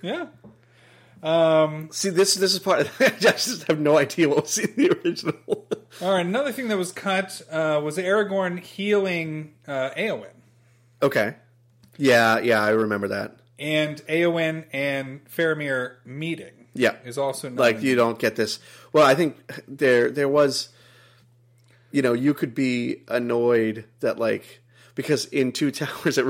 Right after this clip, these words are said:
Speaker 2: really does seem like, uh, Aragorn is, like, stringing Eowyn along and then just kinda like, "No, I'm, I'm spoken for." You know, uh, and it's kinda like, it's, <laughs> it seems
Speaker 1: Your ears
Speaker 2: really
Speaker 1: are too
Speaker 2: inappropriate.
Speaker 1: small.
Speaker 2: <laughs> Yeah, yeah. Seems really inappropriate.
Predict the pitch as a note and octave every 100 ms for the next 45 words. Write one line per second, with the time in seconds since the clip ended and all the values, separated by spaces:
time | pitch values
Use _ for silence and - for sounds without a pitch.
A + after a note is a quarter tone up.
0 | - G3 D3+ C#3 C3+ - C#3 C3+ C3 A2
1 | A2 - - A2+ G#2+ A2 G#2 - - _
2 | - A#2 A#2+ B2 A#2 A2 A2+ - - -
3 | B2 A#2+ A#2 A2+ A2+ A2+ G#2 G#2+ A#2+ G#2+
4 | G2+ G2+ _ _ _ _ _ _ - B2
5 | A#2 A2 G#2+ B2+ A2+ - D3+ D#3 D3 -
6 | _ _ - C3+ C3+ C3+ C3 C3+ B2+ -
7 | B2 A2+ A2+ A2+ A2+ A2+ _ - _ -
8 | _ _ _ _ _ A#2+ G#2 A2 - A#2
9 | A#2 A#2 B2 A#2+ A2+ - E3 D3+ D3 C3
10 | - - - - - - - E3 F3+ E3+
11 | - C#3 D#3 D#3 C3+ C3+ - B2 C3 C3+
12 | A2+ - - - - - - - C4+ F3
13 | D3+ - - - - - G3 F3 E3+ D3+
14 | C#3 C#3+ D3 A#2 A2